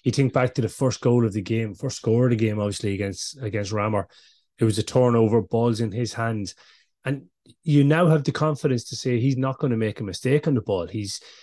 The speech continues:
he's going to deliver a, a fifteen yard hand pass or a five yard hand pass, but it's gonna be right on the money. It's gonna hit the target exactly where it's meant to do, where it's meant to hit. And, and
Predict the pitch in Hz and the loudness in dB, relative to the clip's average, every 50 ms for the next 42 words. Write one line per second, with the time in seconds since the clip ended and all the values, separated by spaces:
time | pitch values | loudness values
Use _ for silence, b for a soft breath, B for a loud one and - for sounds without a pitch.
0 | B B B - 117 110 104 104 - - 120 135 139 131 131 113 123 123 120 117 | B B B 0 0 0 0 0 2 4 4 4 4 2 2 2 2 2 2 4
1 | 107 117 113 107 98 - _ _ _ _ _ _ _ _ 117 110 110 - - 117 | 4 4 2 2 0 -4 _ _ _ _ _ _ _ _ -4 -4 -4 -4 -4 -6
2 | 101 - - 143 123 - _ - 127 120 120 120 117 113 117 117 117 113 113 110 | -6 -2 0 -2 -2 -2 _ 0 2 4 4 4 2 2 0 0 0 2 0 0
3 | 104 95 - _ _ _ _ _ _ - - 127 120 117 117 107 - 120 120 117 | -2 -4 -12 _ _ _ _ _ _ -8 -4 -4 -2 -2 -2 -2 -2 -2 0 0
4 | 113 - - - 120 110 104 95 - - 131 135 139 127 120 113 110 101 107 113 | -2 -2 -4 -4 -2 -2 -2 -2 -2 0 2 2 4 4 4 2 2 0 -2 -4
5 | 110 104 - 113 107 104 - _ - 120 120 113 - 165 156 147 139 127 123 120 | -6 -4 -4 -4 -4 -4 -6 _ -4 -4 -2 0 2 2 4 6 4 6 6 4
6 | 123 123 104 110 110 104 101 117 117 107 85 80 - - 135 123 104 117 147 139 | 2 0 -2 -4 -4 -2 -2 -2 -4 -4 -6 -10 -6 -4 -4 -2 2 0 0 0
7 | - - - - 113 113 117 107 110 98 104 95 - 107 104 - 123 110 101 98 | -2 -8 -4 -2 0 0 0 0 -2 -4 -4 -4 -6 -6 -4 -4 -2 -2 -2 -4
8 | - - 113 104 101 - 107 90 - 110 110 107 101 - B B B B B B | -4 -6 -6 -6 -4 -6 -8 -6 -4 -4 -4 -4 -6 -8 B B B B B B
9 | B - 110 101 85 110 104 - 92 90 117 107 104 - - - - 113 113 - | B -2 -2 0 0 -2 -2 -2 0 0 0 0 0 -4 -14 -10 -10 -10 -6 -4
10 | 110 107 107 104 101 95 | -4 -4 -4 -4 -6 -10